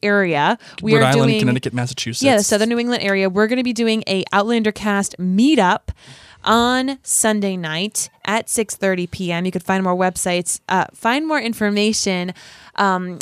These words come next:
Speaker 1: on our Facebook site, actually, facebook dot com slash outlandercast. We have the event listed there, but that is going to be on Sunday, October fifteenth at six thirty P M, um, in Warwick, Rhode Island. And wanna let you know that. We also wanted to let you know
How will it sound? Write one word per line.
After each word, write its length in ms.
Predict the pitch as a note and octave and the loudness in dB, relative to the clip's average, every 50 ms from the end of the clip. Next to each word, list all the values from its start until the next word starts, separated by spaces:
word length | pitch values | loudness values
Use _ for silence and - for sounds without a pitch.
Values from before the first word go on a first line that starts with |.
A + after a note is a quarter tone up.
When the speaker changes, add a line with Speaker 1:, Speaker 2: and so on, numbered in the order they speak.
| - - | -4 -2
Speaker 1:
on 120 | A3 A#3 | 0 0
our 80 | A3+ G#3 | 0 0
Facebook 400 | - C4+ D#4 - - B3+ - - | 0 -2 -2 -2 -2 -4 -4 -4
site, 220 | - D#3 D3 - | -6 -4 -4 -4
actually, 440 | - D#3+ E3+ E3+ - - F3+ F3 E3+ | -4 -4 -4 -4 -6 -6 -4 -4 -4
facebook 380 | E3 - F#3+ F#3+ - - G3 - | -2 -2 -2 -2 -2 -4 -8 -8
dot 200 | - F3 E3+ - | -6 -8 -8 -6
com 260 | - F#3+ F#3 F3+ F3+ | -6 -4 -4 -2 -2
slash 240 | - - F3 E3+ - - | -2 -4 -4 -4 -4 -4
outlandercast. 600 | F#3 F#3+ F#3 F#3 F3+ F3+ - F3 F3 E3+ E3 - | -2 -2 -2 -2 -4 -4 -4 -4 -4 -2 -2 -2
We 100 | F#3+ F#3 | -2 -2
have 200 | F3 F3+ F3+ E3+ | -2 -2 -4 -4
the 80 | F#3+ F3+ | -4 -4
event 540 | - F3 F3 D#3+ D#3+ F#3 F#3+ G3+ G3+ - - | -4 -4 -4 -2 0 0 0 0 -2 -2 -2
listed 340 | F#3 F#3+ F#3 - - F3 E3+ | -2 -2 -2 -2 -6 -6 -4
there, 140 | F3 F3 | -4 -4
but 140 | F3 F3+ E3+ | -4 -4 -4
that 140 | F3 E3 - - | -4 -4 -2 0
is 180 | G3+ G#3+ G3+ | 0 0 0
going 200 | G3 G#3 G#3 G3+ | 0 -2 -2 -2
to 80 | - F#3 | -4 -4
be 220 | F#3+ F#3 F#3 F3+ - - - | -4 -4 -4 -4 -6 -4 -4
on 340 | G3 G3+ G#3 G#3+ A3+ A3+ - - | -2 0 0 0 0 -2 -4 -6
Sunday, 360 | - - - B3+ B3+ C4 C4+ | -6 -4 -4 -2 -2 0 -2
October 280 | A#3+ - - A#3+ G3+ G#3 | -2 -2 -2 -2 -2 -2
fifteenth 480 | - - F3 - - C#4 D#4 D4 - - - - - - - - | -4 -6 -8 -8 -6 -6 -6 -6 -8 -14 -20 -20 -20 -20 -12 -6
at 280 | - F3+ F#3+ F#3+ - - | -2 0 0 0 0 -2
six 260 | - - A3 G#3 - | -2 -2 -2 -2 -2
thirty 220 | - G3+ F#3+ F#3 - | -2 -2 -2 -4 -4
P 260 | - F#3+ F3+ F3 F3+ | -6 -4 -2 -2 0
M, 240 | F#3 G#3+ B3+ C#4 D4 - - - - - - - | 0 0 -2 -2 -6 -8 -12 -20 -20 -20 -12 -6
um, 420 | - F#3+ F#3+ F3+ F3 F3 E3+ E3 - - | -2 0 0 0 0 -2 -2 -4 -4 -2
in 200 | - G3+ F#3+ F3+ | -2 0 0 2
Warwick, 360 | E3+ F3+ F3 F3 F3 - - | 2 2 2 0 0 -2 0
Rhode 120 | E3+ E3+ D#3+ | -2 0 0
Island. 360 | D#3+ E3 F3 G#3 C#4 D4+ - - _ - - B3+ - _ - | 0 0 0 -2 -2 -4 -6 -10 _ -14 -14 -14 -16 _ -4
And 460 | - G#3 G3+ G3 F#3 F#3 F3+ F3+ F3+ | -2 0 0 2 0 0 -2 -2 0
wanna 160 | F#3 G3 G3 | 0 0 0
let 180 | F#3+ F3+ F3 - | 0 -2 -2 -2
you 80 | F3+ F3 | -2 -2
know 80 | E3+ | 0
that. 220 | F3 F#3+ B3 - - | 0 0 0 0 0
We 120 | A#3 - - | -2 0 2
also 240 | - A3 A#3 - C4+ | 2 2 2 2 0
wanted 220 | B3 B3 A#3+ A#3 | 0 0 0 0
to 60 | - A3 | 0 0
let 180 | G#3+ - - | 0 0 0
you 60 | G#3+ | 0
know 300 | G3 F#3 F3+ F#3 A3 C4 | 0 2 2 0 0 -2